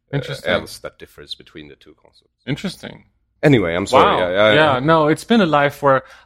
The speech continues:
Speaker 2: I went back to France for a master's because the prices in the United States are crazy, and, and, um, then came back and got this, was able to get these, these, uh, various jobs at a law firm and then at the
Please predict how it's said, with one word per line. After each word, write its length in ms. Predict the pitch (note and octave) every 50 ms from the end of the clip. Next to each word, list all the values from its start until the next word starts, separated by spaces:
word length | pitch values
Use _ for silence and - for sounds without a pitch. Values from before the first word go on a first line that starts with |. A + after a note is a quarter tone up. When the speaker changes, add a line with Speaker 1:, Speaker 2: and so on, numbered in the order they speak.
| -
Speaker 2:
I 80 | - C3+
went 200 | C#3+ D3 D3+ D3
back 240 | C3+ D3 D#3 D#3+ -
to 100 | - D3+
France 400 | C3+ - - B2+ A#2+ A#2+ A#2+ - -
for 140 | - A#2+ A#2+
a 60 | A2+
master's 720 | A2 G#2 F#2+ G2 F#2 - - - G#2 G#2 G#2+ G#2+ G#2+ -
because 320 | - G2+ - - G2+ F#2+
the 60 | G2 G2
prices 500 | _ - A2 A2 G#2+ G2+ - G#2 F#2+ G2
in 120 | G2 G2
the 40 | G2
United 280 | G2+ G2+ G2+ G2+ G2+ -
States 340 | _ _ G#2+ G#2 G2+ - -
are 60 | -
crazy, 680 | _ _ - G2+ G2+ G2 _ _ G2+ G2+ G2+ G#2 G#2+ _
and, 300 | G#2+ G2+ G2 F#2+ G2+ A2 _
and, 340 | - A2 G#2 G#2 G#2 G2+ G2+
um, 500 | G#2 G#2 G#2 G2+ G2+ G2+ G2+ G2+ G#2 G2 -
then 140 | A#2 B2 B2
came 220 | - C#3+ C3 A#2+
back 260 | G#2+ G#2+ G#2+ G#2+ -
and 100 | G#2+ G#2+
got 220 | - G#2+ G#2+ _ -
this, 360 | A2 G#2 - - - - _
was 160 | - A2 G2+ A2
able 200 | A2 G#2+ G#2 G#2+
to 100 | G#2+ G#2+
get 240 | G2 G#2 G2 - -
these, 340 | G#2+ G#2 G#2 G#2 - - _ _ _
these, 320 | - - - - - -
uh, 340 | G#2 - - - - G2+ - _ _ _ _ _ _ _ _ _ _ _ _ _ _ _ _ _ _ -
various 320 | - A2+ A2 G#2+ G2+ G2 -
jobs 420 | - - G2+ F#2+ G#2 G#2 - - -
at 80 | G#2 G#2+
a 60 | G#2+
law 260 | G2+ G2 A2 A2+ G2+
firm 360 | - - G2 F#2+ F#2+ G2 G2 G2
and 100 | G2 G2+
then 80 | G2 G2
at 160 | G#2 G2+ G2
the 100 | -